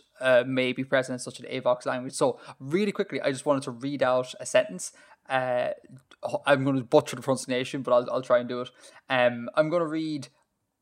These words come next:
"I want to murder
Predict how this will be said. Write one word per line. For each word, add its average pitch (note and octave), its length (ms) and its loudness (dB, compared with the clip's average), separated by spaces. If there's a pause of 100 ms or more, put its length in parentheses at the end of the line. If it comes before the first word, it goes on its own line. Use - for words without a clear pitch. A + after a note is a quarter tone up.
(100)
"I F#3+ 580 4 (840)
want D3 920 4 (1000)
to G3 220 -6
murder D3 680 4